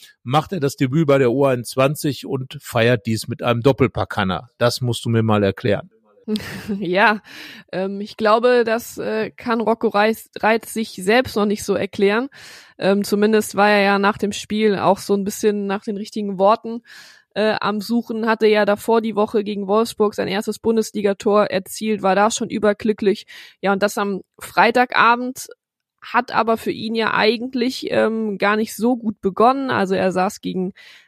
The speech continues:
Speaker 2: ähm, Estland auf der Bank, ist dann beim Stand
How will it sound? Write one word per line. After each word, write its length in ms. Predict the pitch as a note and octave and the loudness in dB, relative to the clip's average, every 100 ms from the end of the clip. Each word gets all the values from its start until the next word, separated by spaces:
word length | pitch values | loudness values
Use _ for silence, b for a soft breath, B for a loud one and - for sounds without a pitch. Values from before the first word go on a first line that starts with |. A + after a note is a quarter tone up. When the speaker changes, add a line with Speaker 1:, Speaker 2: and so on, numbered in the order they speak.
| B | B
Speaker 2:
ähm, 240 | - F3+ - | -6 -6 -4
Estland 580 | G3+ - - G3+ G3+ - | -4 -4 -2 -2 -2 -4
auf 180 | F#3 - | -4 0
der 120 | F#3 | 0
Bank, 560 | E3+ F#3 A#3 C#4+ - | 2 2 2 -4 -10
ist 280 | - G#3+ - | -6 -6 -4
dann 180 | G#3 G3+ | -2 0
beim 180 | F#3+ G3 | -2 -2
Stand 480 | - F#3+ F#3 G3 | -4 -4 -4 -4